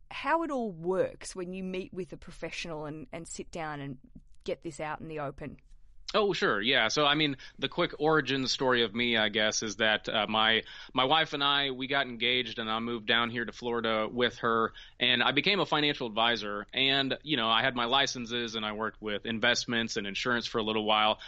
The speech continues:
Speaker 2: Uh, but what I realized was that there was, there was a need to, to dig a little bit deeper. 'Cause when, you know, couples or individuals came in, I, I could just tell that they weren't quite on the same page. So I,
Speaker 1: Mm.
Speaker 2: uh,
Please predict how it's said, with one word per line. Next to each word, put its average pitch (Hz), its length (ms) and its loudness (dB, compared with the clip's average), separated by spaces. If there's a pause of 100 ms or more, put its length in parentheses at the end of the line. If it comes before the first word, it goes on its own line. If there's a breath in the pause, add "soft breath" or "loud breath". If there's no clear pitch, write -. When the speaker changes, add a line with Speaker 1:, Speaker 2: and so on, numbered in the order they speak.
(200 loud breath)
Speaker 2:
Uh, 123 180 2
but 139 180 2
what 175 160 2
I 170 80 4
realized 156 600 0
was 117 200 -8
that 120 260 2
there 135 140 0
was, 127 340 -2
there 143 100 2
was 143 160 0
a 123 80 2
need 151 340 2
to, 120 360 2
to 131 80 -2
dig 135 240 2
a 120 40 4
little 131 220 0
bit 117 200 0
deeper. 123 420 0 (640)
'Cause 131 180 0
when, 127 380 0
you 123 160 2
know, 107 100 2
couples 143 480 0
or 120 80 -2
individuals 117 540 -2
came 127 320 0
in, 120 180 2 (100)
I, 117 160 2
I 131 120 2
could 139 160 -4
just 120 200 -4
tell 120 360 0 (240 loud breath)
that 120 120 -2
they 117 100 -2
weren't 117 440 -4
quite 120 260 4
on 117 380 0
the 113 80 -8
same 110 300 -2
page. 110 400 0
So 123 100 2
I, 131 140 6 (100)
Speaker 1:
Mm. 156 300 -8
Speaker 2:
uh, 120 160 4